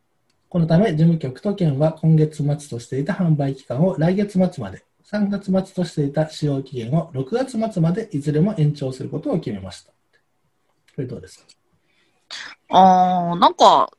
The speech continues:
Speaker 2: 知り合いが、
Speaker 1: うん。
Speaker 2: まあ、販売扱ってるとこで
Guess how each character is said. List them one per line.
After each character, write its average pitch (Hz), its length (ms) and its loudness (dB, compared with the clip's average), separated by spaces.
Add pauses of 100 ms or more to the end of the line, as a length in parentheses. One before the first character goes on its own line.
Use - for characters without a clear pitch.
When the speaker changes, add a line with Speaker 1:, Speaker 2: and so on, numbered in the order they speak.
(560)
Speaker 2:
知 262 200 -8
り 302 100 2
合 294 140 8
い 294 80 -2
が、 262 520 6
Speaker 1:
う 180 60 6
ん。 110 260 2 (600)
Speaker 2:
ま 214 340 4 (580)
あ、 247 60 -4
販 240 200 -2
売 208 160 4
扱 208 260 -2
っ - 80 -2
て - 160 -6
る 202 100 -6
と 202 120 -12
こ 196 160 -6
で 175 180 -8